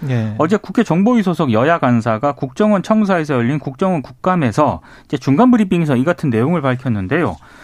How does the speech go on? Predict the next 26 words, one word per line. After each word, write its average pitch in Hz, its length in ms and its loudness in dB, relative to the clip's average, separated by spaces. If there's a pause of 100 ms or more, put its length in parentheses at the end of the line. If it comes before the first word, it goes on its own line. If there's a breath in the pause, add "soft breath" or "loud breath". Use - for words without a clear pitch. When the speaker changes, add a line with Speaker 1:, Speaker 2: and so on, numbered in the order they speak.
(480 loud breath)
Speaker 2:
아, 131 260 0
특히, 208 460 0 (600 loud breath)
아, 139 140 0
유상범 240 580 4
의원이 185 280 0
국내임 208 480 4
간사인데 120 720 0 (400 soft breath)
국정원에서 240 680 0
합참 233 440 0
발표 190 300 -2
오십일 220 500 2
분 277 200 4
전에 202 200 2
먼저 123 380 2
표류 247 300 -2
사실을 185 400 -2
확인했다는 175 680 -2
감사원 156 480 2
보도 131 240 0
자료가 135 360 0
있었는데 120 680 0
Speaker 1:
예. 117 320 -2
Speaker 2:
이 180 120 0
부분에 233 360 4
대해서 139 320 -2
국정원에서도 190 1000 0